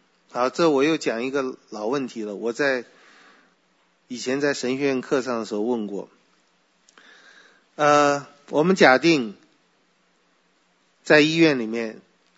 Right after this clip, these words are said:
通通用简化的说法来讲，一个病人，通通用简化哈，一个病人开刀了，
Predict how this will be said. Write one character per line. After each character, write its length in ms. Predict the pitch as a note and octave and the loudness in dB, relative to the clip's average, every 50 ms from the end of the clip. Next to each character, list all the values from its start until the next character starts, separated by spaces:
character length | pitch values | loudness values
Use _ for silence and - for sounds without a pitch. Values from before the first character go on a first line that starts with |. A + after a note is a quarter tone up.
| _ _ - | _ _ 4
通 180 | - A3+ B3 | 6 8 10
通 120 | A#3+ B3+ B3+ | 10 10 10
用 180 | A#3+ A3 G3+ | 10 8 8
简 340 | F#3 - F#3 D3+ B2+ B2 B2 | 6 4 2 2 2 2 2
化 160 | - G3 F#3+ | 4 6 6
的 80 | E3 D3+ | 6 4
说 220 | - - F3+ F3 | 0 0 -2 0
法 120 | E3 D#3 A#2+ | 0 0 0
来 180 | A2 A2+ B2 | 0 -2 -2
讲， 240 | B2+ C3 A2 F2+ E2 _ _ _ _ _ _ _ _ _ _ _ _ _ _ _ _ _ _ _ _ _ _ _ _ _ - | -2 -4 -6 -8 -10 _ _ _ _ _ _ _ _ _ _ _ _ _ _ _ _ _ _ _ _ _ _ _ _ _ -4
一 120 | E3+ F3 | 0 2
个 80 | F3 E3+ | 2 2
病 260 | F3 F3+ E3+ D#3 C3+ | 2 2 2 2 2
人， 300 | B2 A2+ A2 A2+ A#2+ - - _ _ _ _ _ _ _ _ _ _ _ - - _ _ _ _ - | 2 0 -2 -4 -6 -12 -18 _ _ _ _ _ _ _ _ _ _ _ -20 -20 _ _ _ _ 0
通 180 | - F3+ G#3 | 4 6 8
通 100 | G#3+ A3 | 8 8
用 120 | A3 G#3+ G3+ | 8 6 4
简 240 | - - B2 A2 | 4 2 2 2
化 220 | G#2+ - D#3 C3+ A2+ | 2 2 2 2 2
哈， 220 | A2 A2 F#2+ - _ _ _ - - _ _ - | 0 -4 -10 -12 _ _ _ -20 -20 _ _ -6
一 100 | F3+ F3+ | -2 0
个 80 | E3 | 0
病 260 | D#3+ D#3 F3 E3 D3 B2+ | 0 0 0 0 2 2
人 380 | A#2+ A2+ A2 A2+ A#2 B2 - - _ _ _ _ _ _ _ _ _ _ _ _ _ _ _ _ - | 2 0 0 -2 -4 -8 -12 -16 _ _ _ _ _ _ _ _ _ _ _ _ _ _ _ _ -2
开 180 | - D#3 D#3+ D#3+ | 4 6 6 8
刀 220 | D#3 D#3+ D#3 D#3+ | 8 8 8 8
了， 320 | D#3 C3+ A2 F#2+ - - | 6 4 2 0 -4 -12